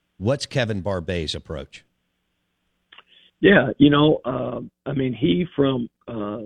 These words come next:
Speaker 2: the moment that I've gotten here, uh, has been, uh, overly eager, uh,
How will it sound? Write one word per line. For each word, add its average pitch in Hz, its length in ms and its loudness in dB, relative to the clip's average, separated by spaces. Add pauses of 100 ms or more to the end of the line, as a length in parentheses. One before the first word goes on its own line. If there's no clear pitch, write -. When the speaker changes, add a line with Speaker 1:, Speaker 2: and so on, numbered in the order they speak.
(400)
Speaker 2:
the 123 200 2
moment 165 400 6
that 160 100 2
I've 135 240 -6
gotten 143 300 -8
here, 147 340 -8 (380)
uh, 123 200 -6
has 123 220 -6 (100)
been, 127 460 -2 (480)
uh, 101 220 0 (160)
overly 143 560 6
eager, 151 440 4 (360)
uh, 120 460 -10